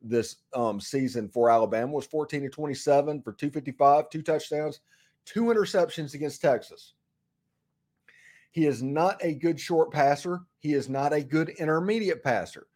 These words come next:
but he does have is a good deep ball. It will be imperative for Ole Miss to avoid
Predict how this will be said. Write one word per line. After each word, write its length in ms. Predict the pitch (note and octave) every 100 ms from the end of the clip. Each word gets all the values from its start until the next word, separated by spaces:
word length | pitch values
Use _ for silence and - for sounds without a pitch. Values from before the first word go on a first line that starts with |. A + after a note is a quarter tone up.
| _ _ A2+
but 220 | C3 C#3
he 80 | C#3+
does 380 | B2+ F3+ A3 G#3
have 300 | E3+ D#3+ D3+
is 120 | B2+
a 100 | C3+
good 460 | A#2 C#3+ C#3+ A#2+ F#2
deep 300 | C#3 D3 -
ball. 300 | G2+ D2 - _ -
It 140 | A#2
will 180 | B2 B2+
be 160 | D3
imperative 580 | D3+ D3+ - G3 F#3 F3
for 180 | F3 F3+
Ole 140 | D#3
Miss 240 | D3 D3+ D3+
to 200 | E3 D3+
avoid 640 | C3+ G2+ B2+ C#3+ D3 D3